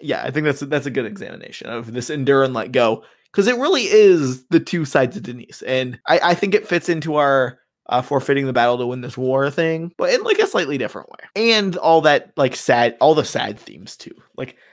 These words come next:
the, the quote unquote sad themes of, like, how people, like how Tyson said, like, some people never get over losing, stuff like that. Speaking of which, let's move here to Things Will Be Hard, But You Belong. A theme that's been,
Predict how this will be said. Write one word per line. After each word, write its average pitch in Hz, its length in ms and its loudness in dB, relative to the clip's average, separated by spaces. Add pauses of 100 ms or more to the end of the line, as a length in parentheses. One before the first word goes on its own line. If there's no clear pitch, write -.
(160)
the, 135 360 -4
the 127 100 -6
quote 185 260 2
unquote 165 280 -4
sad 113 380 -8
themes 107 320 -16
of, 110 160 -12
like, 107 360 -8
how 135 220 2
people, 160 720 0 (360)
like 147 240 -4
how 139 140 -2
Tyson 135 340 -2
said, 110 200 -10
like, 110 120 -12
some 135 140 -4
people 151 240 -8
never 127 200 -6
get 117 160 -6
over 110 240 -10
losing, 110 640 -20
stuff - 220 -16
like - 140 -20
that. - 180 -20
Speaking 185 1000 -6
of 123 100 -4
which, - 640 -6 (280)
let's 160 200 0
move 190 220 0
here 147 500 2 (220)
to 135 180 -4
Things 190 360 0
Will 208 100 4
Be 185 160 -4
Hard, 135 460 2 (240)
But - 120 -8
You 135 160 -6
Belong. 101 500 -10
A 107 60 -10
theme 139 220 -6
that's 131 220 -2
been, 131 300 0